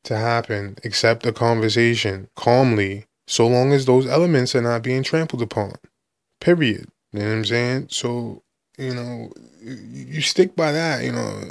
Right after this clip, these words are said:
you could be smooth, but you, but you have to maintain self-control. Like, you can't allow somebody to bring you outside of character, because the, the second somebody brings you outside of character, yo, they've just controlled you. They, they've just handled you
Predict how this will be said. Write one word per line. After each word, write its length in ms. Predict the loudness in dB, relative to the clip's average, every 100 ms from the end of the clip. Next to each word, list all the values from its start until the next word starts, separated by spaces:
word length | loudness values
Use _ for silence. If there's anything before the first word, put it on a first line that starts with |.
| -12 -12
you 120 | -10
could 120 | -6
be 120 | -2
smooth, 480 | 0 4 6 4 0 -10
but 160 | -4 -2
you, 80 | -2
but 200 | -2 -2
you 100 | 0
have 220 | 0 2
to 260 | 2 2
maintain 540 | 0 0 -2 0 0 0
self-control. 800 | 0 -2 -4 -6 0 0 0 -6
Like, 200 | -12 -16
you 220 | -14 -12 -6
can't 400 | -2 0 -2 -4
allow 320 | -2 -2 0
somebody 420 | -2 -2 -2 -4
to 80 | -6
bring 240 | -4 -4
you 120 | -2 -2
outside 340 | -4 -6 -8
of 60 | -6
character, 500 | -6 -6 -8 -12 -16 _ -20 _
because 400 | -4 -2 0 -2
the, 80 | -4
the 180 | -4
second 460 | 0 0 0 -2 -6 -4
somebody 640 | 0 2 0 0 -4 -4 2
brings 260 | 2 4
you 60 | 4
outside 260 | 4 2
of 80 | 0
character, 500 | -2 -2 -2 -2 -2
yo, 240 | 0 0 2
they've 260 | 0 0
just 260 | 0 -2 -2
controlled 580 | -2 0 4 4 4 0
you. 160 | -2
They, 240 | -2 -2 -4
they've 540 | -4 -2 -2 -4 -6
just 260 | -4 -2 -2
handled 560 | -2 0 2 2 0
you 320 | -2 -6 -8